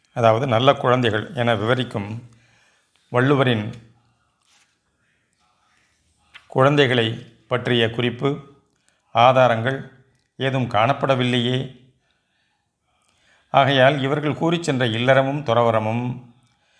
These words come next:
ஆன்ம நிலையில் இருந்து வாழும் வாழ்க்கைதான் என்பதை அறிந்துணர முடிகின்றது.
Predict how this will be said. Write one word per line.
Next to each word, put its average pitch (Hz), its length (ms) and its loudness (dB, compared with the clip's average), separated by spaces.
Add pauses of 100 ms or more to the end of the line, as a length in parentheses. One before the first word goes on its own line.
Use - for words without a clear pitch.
(280)
ஆன்ம 151 440 4
நிலையில் 135 380 0
இருந்து 127 340 -2
வாழும் 113 320 2
வாழ்க்கைதான் 117 560 0
என்பதை 107 320 -4
அறிந்துணர 117 640 -4
முடிகின்றது. 104 680 -8